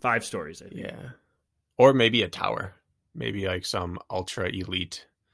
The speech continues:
Speaker 2: skyscraper.
Speaker 1: This is a silly conversation.
Speaker 2: It is. <laughs> Yeah, it is.
Speaker 1: <laughs> Well, yeah, well, okay. Well, uh, jumping into today's episode,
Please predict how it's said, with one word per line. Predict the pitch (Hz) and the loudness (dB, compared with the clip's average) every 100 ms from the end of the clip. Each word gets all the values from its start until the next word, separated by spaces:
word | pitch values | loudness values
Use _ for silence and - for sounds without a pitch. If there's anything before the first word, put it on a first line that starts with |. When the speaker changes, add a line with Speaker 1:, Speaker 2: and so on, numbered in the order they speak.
| _ _ _ _ _ | _ _ _ _ _
Speaker 2:
skyscraper. | - - - - - - - 104 - _ _ - - | -12 -8 -6 -6 -6 -10 -10 -12 -12 _ _ -14 -8
Speaker 1:
This | 113 | -6
is | 135 | -6
a | |
silly | 131 110 101 | -4 -4 -4
conversation. | 98 92 92 - 101 - 107 - | -6 -12 -12 -12 -12 -14 -18 -14
Speaker 2:
It | - | -10
is. | 104 - - - | -10 -10 -14 -18
<laughs> | _ _ _ - - - - - 127 - - - - 104 | _ _ _ -20 -20 -20 -8 -4 0 0 0 -4 -12 -2
Yeah, | - 143 | 4 6
it | |
is. | 98 - - | 6 2 -10
Speaker 1:
<laughs> | - - _ - 165 - | -20 -20 _ 0 4 6
Well, | 214 185 - 180 - 185 | 8 8 6 -4 0 8
yeah, | 185 - | 8 8
well, | 208 - 220 | 6 8 6
okay. | 220 123 | 8 4
Well, | 165 196 175 - - - - - - | 6 6 6 0 -20 -20 -20 -4 8
uh, | 190 190 190 160 | 10 10 6 4
jumping | 202 220 247 208 | 8 8 8 6
into | 190 180 | 4 2
today's | - 160 160 135 | 2 8 8 8
episode, | 147 151 - 139 131 127 | 6 4 4 6 6 4